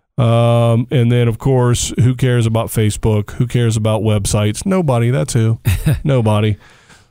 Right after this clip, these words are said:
Speaker 1: So that's what we got. Spread the word. It is up to you. It is absolutely up to you. We're on a roller coaster. We grow, and then people forget about us, and then we grow again.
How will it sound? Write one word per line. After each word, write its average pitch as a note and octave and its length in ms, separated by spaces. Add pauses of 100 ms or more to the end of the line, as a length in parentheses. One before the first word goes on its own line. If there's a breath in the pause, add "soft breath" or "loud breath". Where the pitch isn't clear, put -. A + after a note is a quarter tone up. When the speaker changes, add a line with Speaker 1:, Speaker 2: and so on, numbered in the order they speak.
(120 loud breath)
Speaker 1:
So A#2+ 360
that's C#3+ 220
what F#3+ 140
we F3+ 80
got. D#3+ 460
Spread A3 420
the A3+ 60
word. F#3 520
It D3+ 180
is C#3 160 (100)
up F#3+ 260
to F3+ 120
you. B2+ 500
It C3+ 120
is B2 200
absolutely E3 560
up D3 180
to D3+ 80
you. A2+ 360
We're A#2+ 240
on A3+ 160
a E3+ 80
roller D#3+ 360
coaster. A#2+ 360
We A2+ 140
grow, A3 680
and A2+ 200
then A#2+ 520
people A#2+ 220
forget A2 320
about E3 300
us, E3 180 (540 soft breath)
and A2+ 140
then A2+ 100
we A2 80
grow D3 340
again. D#3 460